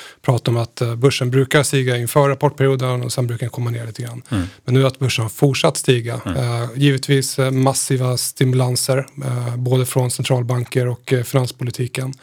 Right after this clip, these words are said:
Speaker 2: Mm.
Speaker 1: Eh, jag läste någonstans att i U S A så är stimulanserna fem gånger så stora som de var under finanskrisen. Eh, så det är extremt mycket likviditet där ute. Eh,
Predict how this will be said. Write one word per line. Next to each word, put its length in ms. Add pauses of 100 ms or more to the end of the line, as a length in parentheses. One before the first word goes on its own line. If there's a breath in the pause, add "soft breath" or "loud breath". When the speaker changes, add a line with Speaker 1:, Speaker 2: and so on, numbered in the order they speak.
Speaker 2:
Mm. 200 (240 loud breath)
Speaker 1:
Eh, 200
jag 160
läste 220
någonstans 440
att 240
i 260
U 160
S 180
A 180
så 240
är 200 (360 loud breath)
stimulanserna 640
fem 360
gånger 320
så 260
stora 380
som 260
de 100
var 140
under 200
finanskrisen. 960
Eh, 140
så 140
det 120
är 120 (380)
extremt 440
mycket 400
likviditet 600
där 80
ute. 320 (540 loud breath)
Eh, 600